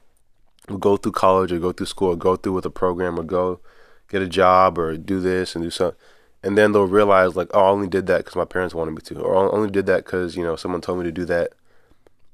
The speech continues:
and now that's just what I do now," or, like, "This job I have," or, "This career I have," or, and they're kinda, like, stuck where they're at, ba-, and it was all based on someone else's dream and not theirs. And,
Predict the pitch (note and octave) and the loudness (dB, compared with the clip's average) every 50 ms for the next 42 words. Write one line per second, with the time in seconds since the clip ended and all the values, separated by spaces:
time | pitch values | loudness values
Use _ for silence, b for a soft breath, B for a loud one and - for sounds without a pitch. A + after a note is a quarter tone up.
0 | - - - - F#2 F#2 F2+ F2+ F2+ F2+ F2 F2 E2 - - F#2 F2 - - - | -20 -14 -10 -8 -4 -2 0 0 0 0 0 -2 -4 -4 -4 -4 -4 -4 -6 -8
1 | - - - F2 F2+ E2+ E2 E2 E2 E2+ F2+ E2+ D#2+ D2+ D2+ D2+ - F2 E2+ E2 | -12 -10 -6 -4 -2 -2 -2 -4 -4 -4 -4 -4 -4 -4 -4 -6 -6 -4 -4 -4
2 | D#2+ - - - F2 F2+ E2+ E2 D#2+ F2+ F2 E2+ F2 F2 F2 E2 E2+ E2+ E2+ F2 | -6 -6 -10 -10 -8 -8 -8 -6 -2 0 0 2 2 0 0 -2 -2 -2 -2 -2
3 | F2 D#2+ D#2+ D#2 - - - - - F2 E2+ F2 F2 E2+ E2+ E2+ E2+ E2+ E2+ E2 | -4 -4 -6 -8 -10 -12 -12 -8 -6 -4 -4 -2 -2 -4 -4 -4 -4 -4 -6 -6
4 | D2+ D2 - - _ _ _ _ _ _ _ _ _ _ _ - F#2+ F#2+ G2 - | -8 -10 -14 -20 _ _ _ _ _ _ _ _ _ _ _ -6 -4 -2 -2 0
5 | - G#2+ G#2 G2+ F#2+ F2 - - - - - - G2 F2 - - F2+ E2 E2 D#2+ | 2 2 4 4 2 0 -2 -4 -8 -6 0 2 2 2 2 -2 -4 -4 -2 0
6 | E2+ F2 E2+ - - _ - - _ _ _ - - - - - - - F2 E2+ | 2 2 0 0 -4 _ -18 -20 _ _ _ -20 -20 -20 -20 -16 -8 -6 -4 -4
7 | - F2+ F2+ F2+ F2+ F2 F2 F2+ E2+ F#2 F2+ F2+ E2+ D#2 F2 F2 F2 - - F2 | -2 -2 -2 -2 -2 -2 -2 -2 0 2 2 2 2 0 -2 -4 -4 -4 -4 -6
8 | D#2+ D2+ - - E2+ E2 E2 E2 E2+ - - D#2+ D#2 D#2 D#2+ E2 D#2+ D#2 D#2 D#2 | -6 -4 -4 -4 -4 -2 -2 -2 -4 -6 -6 -10 -10 -8 -6 -6 -6 -6 -6 -6
9 | D#2 D#2 D#2+ D#2+ - - E2 D#2+ D#2+ D2+ - _ _ _ _ _ _ _ _ _ | -6 -6 -6 -8 -8 -8 -8 -8 -8 -10 -14 _ _ _ _ _ _ _ _ _
10 | _ _ _ _ _ _ _ _ _ _ _ _ _ _ _ _ _ _ _ _ | _ _ _ _ _ _ _ _ _ _ _ _ _ _ _ _ _ _ _ _
11 | _ _ _ _ _ _ _ _ _ _ _ _ _ _ _ _ _ _ _ _ | _ _ _ _ _ _ _ _ _ _ _ _ _ _ _ _ _ _ _ _
12 | _ _ F#2+ F#2+ F#2 F#2 F#2 F#2 F2+ F2 E2+ D#2+ - | _ _ -4 -2 -2 0 0 -2 -4 -4 -8 -8 -12